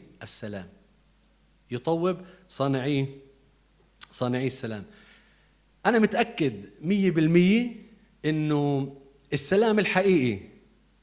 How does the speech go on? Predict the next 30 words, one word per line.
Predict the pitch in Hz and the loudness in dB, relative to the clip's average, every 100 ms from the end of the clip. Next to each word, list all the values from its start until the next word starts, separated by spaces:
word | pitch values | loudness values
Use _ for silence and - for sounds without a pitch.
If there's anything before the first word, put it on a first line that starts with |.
| _ _ _ - | _ _ _ -8
والسلام | 135 - 165 190 | -6 -2 0 2
الوحيد | 196 190 180 196 135 98 - - _ _ _ _ - | 2 2 2 2 0 -2 -14 -20 _ _ _ _ -10
والسلام | 123 - 135 170 196 | -8 -6 -4 -2 -2
الكامل | 175 143 - 214 202 151 123 107 98 - | -2 -4 -2 2 4 4 2 0 -10 -12
اللي | 117 123 | -6 -4
ممكن | 175 156 151 | -4 -4 -6
يكون | 139 175 147 | -6 -4 -2
على | 131 | -2
الأرض | 123 170 214 - - _ _ - | 0 0 -2 -8 -20 _ _ -10
هو | |
سلام | 208 202 190 | -6 -2 0
الرب | 180 165 160 | 0 -4 -4
يسوع. | 147 151 101 - - | -6 -8 -10 -14 -18
ما | 113 | -16
فيش | - | -14
سلام | - 156 156 | -10 -6 -6
تاني، | 139 160 120 95 - _ _ _ _ _ _ _ - | -6 -6 -6 -10 -14 _ _ _ _ _ _ _ -8
ما | 131 | -4
فيش | 277 - | -2 -2
سلام | 165 131 117 | -2 -2 -2
تاني. | 107 104 101 92 - _ _ _ _ _ - | -6 -8 -8 -10 -20 _ _ _ _ _ -2
في | 277 | 0
سلام | - 214 196 143 117 113 - _ | 2 2 4 2 -2 -8 -16 _
ممكن | 156 214 - 175 | -2 -2 0 0
يكون | 151 196 180 | 0 -2 -2
في | 180 | -4
سلام | 143 135 139 180 147 | -4 -2 -2 -2 -2
مصالح، | 127 127 143 190 190 - - - | -2 0 2 0 -4 -12 -20 -20
سلام | - 123 139 147 143 131 123 107 | -10 -4 -2 0 0 -2 -6 -2
هدني، | 131 156 131 170 190 | 0 0 0 -2 -2